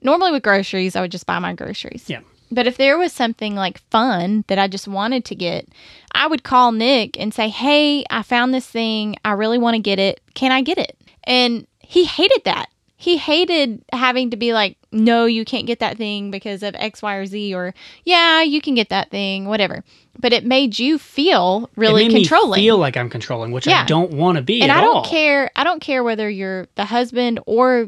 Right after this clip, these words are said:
Speaker 1: the wife in the scenario. I don't think anybody enjoys being, like, the gatekeeper and being
Speaker 2: No.
Speaker 1: like, "Yes, you can do this thing. No, you cannot do this thing." Like, you don't wanna be the, the
Speaker 2: Well,
Speaker 1: parent
Speaker 2: how many,
Speaker 1: to
Speaker 2: I was
Speaker 1: your
Speaker 2: gonna say, how many
Speaker 1: spouse.
Speaker 2: stereotypes do we know, whether it's with finances,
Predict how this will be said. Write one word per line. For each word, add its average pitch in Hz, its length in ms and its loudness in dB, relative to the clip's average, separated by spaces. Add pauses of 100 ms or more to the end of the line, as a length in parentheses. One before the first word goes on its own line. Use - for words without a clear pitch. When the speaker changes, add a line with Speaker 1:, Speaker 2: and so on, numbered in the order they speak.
Speaker 1:
the 208 140 -2
wife 190 600 -2
in 214 120 -2
the 202 100 -2
scenario. 202 640 -4 (100)
I 269 80 -2
don't 339 180 -2
think 254 220 -4 (220)
anybody 196 540 -2
enjoys 196 560 -2
being, 226 300 -4
like, 202 300 -6
the 202 80 -4
gatekeeper 202 580 -6
and 175 100 -8
being 185 140 -2
Speaker 2:
No. 240 100 2
Speaker 1:
like, 127 220 -4
"Yes, 208 440 0
you 214 120 -6
can 220 100 -4
do 196 140 -2
this 196 180 -4
thing. 185 480 -6
No, 196 240 2
you 196 180 -4
cannot 185 300 -6
do 196 100 -8
this 180 200 -10
thing." 190 320 -6 (340)
Like, 240 160 -4
you 320 60 -2
don't 415 120 -2
wanna 339 160 -2
be 214 220 -4
the, 190 260 -2 (100)
the 208 100 -4 (120)
Speaker 2:
Well, 180 120 4
Speaker 1:
parent 220 180 2
Speaker 2:
how 190 80 2
many, 185 220 2
Speaker 1:
to 170 80 -4
Speaker 2:
I 170 40 4
was 156 60 2
Speaker 1:
your 143 60 2
Speaker 2:
gonna 139 60 0
say, 131 120 -2
how 185 240 0
many 196 140 2
Speaker 1:
spouse. - 80 -6
Speaker 2:
stereotypes 131 680 -2
do 123 140 -8
we 135 80 -4
know, 110 420 -8
whether 120 280 -4
it's - 160 -12
with 113 160 -12
finances, 135 680 0